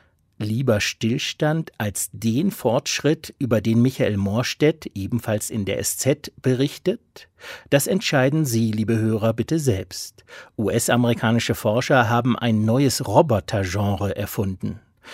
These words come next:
"Maschinen, an denen man seine schlechte Laune auslassen kann", präzisiert Morstedt. "Nachdem der menschliche Nutzer mit ihnen fertig ist, kann er frohen Mutes seinen Pflichten nachgehen."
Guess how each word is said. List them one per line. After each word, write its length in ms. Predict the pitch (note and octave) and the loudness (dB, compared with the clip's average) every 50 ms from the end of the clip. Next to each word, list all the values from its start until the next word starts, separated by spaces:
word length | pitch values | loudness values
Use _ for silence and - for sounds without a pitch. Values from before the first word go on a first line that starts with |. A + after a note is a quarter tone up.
| - - - - - | -18 -18 -12 -4 0
"Maschinen, 680 | C#3 C3 A#2 - - - C#3+ D3+ F3 G3 G#3+ A#3 A#3 - | 2 2 4 2 2 0 2 4 4 6 6 6 4 4
an 160 | - D3 C#3+ C3 | 2 2 4 4
denen 280 | C#3+ D#3+ F#3 G3 F#3+ | 4 4 4 4 4
man 180 | F#3 E3+ D#3+ D3+ | 4 4 4 4
seine 240 | C3 D3+ D#3 E3 D#3+ | 4 2 2 2 2
schlechte 460 | - - F3+ G3 - - - F3 E3 | 0 2 0 0 0 0 2 2 2
Laune 540 | D#3 E3 F3+ A3 G3+ D3 A2 G#2+ F#2+ - - | 2 2 2 4 4 6 6 4 2 0 -2
auslassen 600 | - A2+ G#2 G2+ - - A#2+ G2 F#2+ - B2 G#2 G2+ | -2 -2 -2 -2 -2 -2 -2 -2 0 0 -2 -2 -2
kann", 340 | - - A#2 G2+ G2 F#2 F#2 - - - - _ _ | 0 0 0 0 0 -2 -6 -10 -16 -20 -20 _ _
präzisiert 760 | - - B2+ - - D3 C3+ A2+ A#2 G#2+ G2 F#2+ - - - - | -6 -4 -4 -2 0 0 0 0 0 -2 -2 -2 -4 -8 -4 0
Morstedt. 800 | F3+ C3+ A2+ G2 F2 - - - G#2 F#2 - _ _ - - _ _ - - - - - - | 2 4 4 4 2 -2 -4 -4 -4 -4 -6 _ _ -20 -20 _ _ -20 -20 -18 -18 -8 -2
"Nachdem 420 | E3+ D3 C#3+ - - F#3 A3 A#3 | 0 0 2 2 2 4 4 6
der 120 | G3+ D#3+ C#3 | 6 6 6
menschliche 560 | B2+ C3 C#3+ F3+ - - - G3 - - D#3 | 6 6 4 4 2 0 -2 0 2 4 4
Nutzer 500 | C#3 B2 A#2 A#2+ A#2+ - - - F3 E3 | 6 6 6 4 4 2 0 2 4 4
mit 160 | E3 D3+ C#3+ | 4 2 2
ihnen 240 | - B2 A#2+ A2 G#2+ | 2 2 4 4 2
fertig 520 | - - G#2+ F#2+ F#2+ - B2+ A#2 - - | 2 0 0 0 0 0 -2 -4 -2 0
ist, 380 | C#3+ F#3 G#3+ - - - - - - - - _ - | 0 0 0 -2 -6 -8 -12 -16 -20 -20 -20 _ 0
kann 160 | - D3 C3 | 2 4 4
er 100 | B2+ C3 | 4 2
frohen 460 | - - - - F#3 A#3 B3 A3+ F3+ | 0 -2 -4 -2 0 2 4 6 6
Mutes 560 | C#3 B2 B2+ B2+ C#3 - - D#3 D3 - - - | 6 6 4 4 2 2 2 2 2 2 0 -4
seinen 360 | - - D3+ D#3+ G3 G3+ A3 - | -2 0 2 4 4 4 2 2
Pflichten 640 | - - F#3 C3 - - - - C3+ A2 F#2+ F#2 | 2 2 2 2 0 -2 -4 0 2 2 2 2
nachgehen." 720 | F#2 F#2 F#2 F#2 - - - - A2 F#2+ F2+ F2 F2+ - | 0 -2 -2 -4 -6 -6 -4 -2 -2 -2 -2 -4 -8 -10